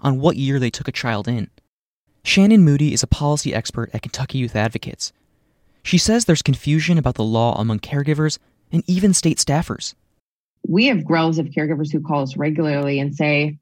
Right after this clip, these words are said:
Speaker 2: "Uh, I've had to take money out of my retirement. I don't know where else to go." They, who were rightfully eligible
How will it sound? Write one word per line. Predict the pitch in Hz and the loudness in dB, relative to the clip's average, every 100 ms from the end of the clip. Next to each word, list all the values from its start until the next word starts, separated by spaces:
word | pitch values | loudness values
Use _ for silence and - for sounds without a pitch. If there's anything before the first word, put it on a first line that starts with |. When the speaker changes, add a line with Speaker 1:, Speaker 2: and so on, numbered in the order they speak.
| _ - | _ -6
Speaker 2:
"Uh, | 175 180 175 170 | -2 0 0 0
I've | 202 | 0
had | 208 233 | 2 2
to | 208 | 2
take | 247 214 | 0 0
money | 220 226 | 0 2
out | 226 | 2
of | 226 | 2
my | 226 | 2
retirement. | 226 214 226 208 170 139 - _ _ _ - | 0 0 0 -2 -4 -8 -10 _ _ _ -8
I | - 202 | 0 2
don't | 208 | 4
know | 202 | 2
where | 208 208 | 2 2
else | 202 - | 0 -4
to | 214 | -2
go." | 214 202 160 131 151 _ _ _ - - | 0 0 -2 -6 -10 _ _ _ -20 -4
They, | 262 | -2
who | 285 330 302 | 2 0 2
were | 294 | 0
rightfully | 214 214 226 214 247 220 | 2 2 0 -2 -2 0
eligible | 165 185 190 185 160 156 160 | 0 0 0 -2 -2 -2 -4